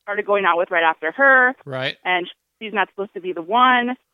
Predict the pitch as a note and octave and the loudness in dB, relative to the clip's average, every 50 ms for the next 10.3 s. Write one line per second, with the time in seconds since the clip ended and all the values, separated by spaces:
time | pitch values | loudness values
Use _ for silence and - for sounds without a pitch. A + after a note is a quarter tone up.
0 | _ _ _ - F#3 F#3 F#3 F3+ F3+ E3 E3 E3+ E3+ F3 E3+ F3 F3+ F#3+ F#3+ F#3 | _ _ _ -6 -4 -2 -2 -2 -2 -2 -2 -2 -2 -2 -6 -8 -6 -4 -2 -4
1 | F#3+ F3+ F#3+ F#3 E3+ F#3 E3 D#3+ D#3+ D#3+ _ - F3 - - G#3+ G#3 G#3+ A3 A#3 | -2 0 -2 -2 0 -2 -4 -4 -8 -10 _ -14 -16 -10 -4 -2 0 0 0 0
2 | A3 A3+ A3 G#3+ G#3+ G#3 G#3 G#3 F#3+ - F3+ F3+ F3 E3+ E3+ F3 F3 - - E3 | -2 0 2 4 4 4 4 2 0 -2 -4 -4 -2 -2 -4 -4 -6 -6 -6 -6
3 | E3 D#3+ D#3 D3+ D3+ _ - F#3+ F#3+ F3 F3 F3 F#3 E3+ F3+ - - G3 E3+ F3+ | -4 -6 -6 -10 -12 _ -12 -8 -8 -6 -6 -6 -6 -6 -8 -6 -6 -8 -6 -6
4 | F3 E3+ - - - - F3 F#3 F3+ E3 E3+ F3+ F3 F3 E3+ F3 E3+ D#3+ - - | -8 -6 -8 -8 -8 -8 -8 -4 -2 0 -2 -2 -2 -4 -4 -4 -4 -4 -4 -6
5 | F3 E3+ - _ - E3 E3 D#3 F3+ _ _ _ _ _ _ _ - F3+ F#3 F#3 | -8 -8 -8 _ -6 -4 -4 -4 -4 _ _ _ _ _ _ _ -2 -2 -2 0
6 | F#3+ F#3+ F#3 F3+ F3+ F3 F3+ E3+ _ - G3+ F3 E3 E3 D#3 D#3+ E3 E3 E3 - | 2 0 2 2 2 0 -2 -2 _ -10 -6 -4 -2 -2 0 2 2 2 0 -2
7 | - D#3+ D3+ D#3 D#3+ E3+ F3+ F3 - - G#3+ C4 - A#3+ A3+ A#3+ _ - G#3 F#3 | -6 -6 -4 -4 -4 -2 -2 0 4 4 4 4 4 -2 -4 -4 _ 0 2 4
8 | F#3 F3+ F3+ F3+ F#3 F#3+ _ _ _ _ _ _ _ _ _ _ _ _ _ - | 4 4 2 0 -2 -6 _ _ _ _ _ _ _ _ _ _ _ _ _ -4
9 | G#3 G3 F3+ F#3 - G#3+ G#3+ G#3 F#3+ F#3+ - A#3 G#3+ G#3 G3 F3+ G3+ G3 F#3 D#3 | 0 2 2 2 0 -2 -2 -2 -2 -4 -4 -4 -4 -4 -4 -6 -8 -10 -8 -8
10 | F3+ D#3 - G#3 F#3 F3 | -10 -10 -6 -6 -4 -4